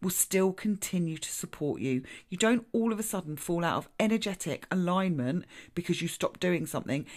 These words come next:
It's taken you a long time to get to that frequency and that vibration and vibrate at that frequency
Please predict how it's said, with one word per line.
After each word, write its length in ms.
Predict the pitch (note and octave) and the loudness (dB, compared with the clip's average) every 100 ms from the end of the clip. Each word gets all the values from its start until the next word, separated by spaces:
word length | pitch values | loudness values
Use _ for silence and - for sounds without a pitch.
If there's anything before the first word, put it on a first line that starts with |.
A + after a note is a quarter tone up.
| - | -16
It's 100 | - | -2
taken 300 | A3 G#3 G3+ | 2 2 2
you 120 | F3+ | 2
a 40 | |
long 420 | F3+ G#3+ A#3 A#3 A3+ | 4 6 6 6 4
time 320 | - A3 A3 | 2 0 0
to 120 | - | 0
get 160 | - - | -4 -4
to 80 | - | -6
that 160 | - | -6
frequency 500 | - B2 - - C#3+ | -4 -6 -6 -6 -2
and 80 | C3+ | -2
that 140 | B2+ | -2
vibration 580 | - C3 A#2 A#2 - B2+ | -2 -2 0 -2 -2 -4
and 180 | - C#3 | -4 -2
vibrate 520 | C3+ C3 C#3 C3 - | 0 0 2 2 0
at 160 | A#2 - | -2 0
that 180 | C3+ - | 0 2
frequency 960 | D#3+ D#3 - - - F#2+ F#2 C3 G#3+ | 0 0 -2 -6 -4 -4 -2 2 0